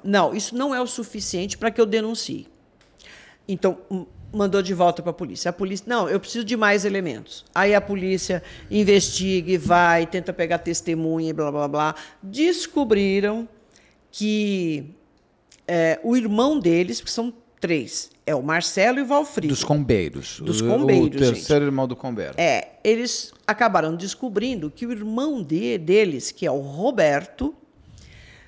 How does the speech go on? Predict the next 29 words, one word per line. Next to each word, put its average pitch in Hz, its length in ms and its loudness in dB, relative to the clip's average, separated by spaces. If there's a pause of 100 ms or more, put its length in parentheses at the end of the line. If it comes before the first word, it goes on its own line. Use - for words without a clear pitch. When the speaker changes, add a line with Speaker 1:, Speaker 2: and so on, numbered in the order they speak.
(160)
Speaker 1:
ah, 185 280 2
estava 214 320 2
envolvido 208 600 0 (200)
num 196 140 0
homicídio. - 640 -4 (140)
O 247 80 -6
que 330 100 0
aconteceu? 320 560 -2
Foi 156 160 -10
uma 185 180 -4
jovem 185 560 2 (120)
de 170 180 -6
vinte 156 320 -6
e 160 60 -6
um 151 120 -2
anos, 160 380 -6 (340)
mas 156 200 -6
pobre, 170 600 2 (600)
que 269 100 -2
ela 240 160 4
foi 262 180 0
morta 220 640 0 (360)
a 165 120 0
tiros 175 680 -6 (140)
e 214 380 -4
Speaker 2:
Hum. 175 40 -14
Speaker 1:
desovada 175 640 0
num 180 120 -4
canavial. 165 560 -6